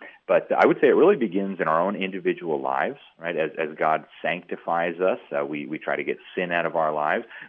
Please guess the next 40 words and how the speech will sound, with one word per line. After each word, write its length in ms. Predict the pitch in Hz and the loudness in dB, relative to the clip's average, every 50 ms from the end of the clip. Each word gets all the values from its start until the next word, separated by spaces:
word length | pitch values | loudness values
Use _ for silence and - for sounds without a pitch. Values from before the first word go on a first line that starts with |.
| _ | _
We 80 | 85 85 | -12 -10
try 240 | - - 80 76 78 | -4 -2 -2 0 0
to 320 | 80 78 76 76 73 - - | -2 -2 -4 -4 -6 -8 -8
raise 320 | 78 85 82 80 80 80 73 - - | -4 -2 0 0 0 -2 -4 -4 -2
godly 340 | 82 71 73 76 73 69 - - - | 0 0 0 0 -4 -10 -10 -8 -6
children. 380 | 98 85 85 85 107 123 135 104 | -4 -2 -2 -2 -4 -4 -4 -4
We 80 | 73 | -6
try 160 | - - 71 71 | -4 -4 -4 -4
to 100 | 71 69 | -4 -4
lead 380 | 71 78 80 78 78 - - | -6 -6 -4 -6 -6 -8 -6
godly 400 | - 80 71 73 71 73 73 69 - _ | -4 -2 -2 -2 -2 -4 -8 -10 -8 _
families, 460 | - 85 78 82 82 92 110 147 156 - - - - - - - | -2 -2 0 0 -2 -2 -4 -4 -6 -8 -12 -20 -20 -20 -16 -8
and 220 | - 80 78 78 80 | -4 -4 -2 0 0
that 180 | 80 82 90 | 0 0 2
has 140 | 101 87 80 | 0 0 0
an 80 | 78 76 | -2 -6
impact 480 | 76 85 92 - 92 87 85 80 - 76 | -8 -8 -8 -6 -4 -2 -4 -4 -4 -8
in 80 | 73 | -8
our 140 | 71 64 - - - | -8 -8 -8 -10 -16
communities. 540 | 69 71 76 82 87 104 123 147 180 175 - - - | -14 -12 -8 -6 -4 -4 -4 -4 -4 -6 -6 -4 -2
Uh, 100 | 69 69 | -2 -2
of 120 | 73 - | -2 -2
course, 160 | - 85 76 - | -2 -2 -2 0
our 140 | 69 64 - - - | -2 -4 -4 -6 -4
church 280 | - 90 95 110 - - | 0 2 2 2 0 -2
is, 180 | 73 69 69 - - | -6 -8 -8 -8 -8
is, 200 | 85 71 71 69 _ - 67 | -8 -8 -10 -12 _ -8 -8
um, 120 | 65 69 - 82 | -8 -8 -8 -12
you 80 | 78 | -14
know, 80 | 69 67 - | -12 -10 -10
the 80 | 78 - - - | -10 -8 -4 -2
church 220 | 90 87 82 - - - - _ _ _ - | 0 0 0 0 -4 -12 -14 _ _ _ -4
around 240 | 82 82 82 78 73 | 0 2 2 2 2
the 60 | 71 | 0
world 380 | 69 80 90 92 98 113 131 117 | 0 2 4 6 6 6 6 4
and 120 | 85 73 71 | 0 -4 -6
the 40 | |
church 260 | - - 85 82 78 - | -10 -6 -4 -4 -4 -4
in 80 | 87 78 | -6 -6
our 140 | 76 73 | -4 -6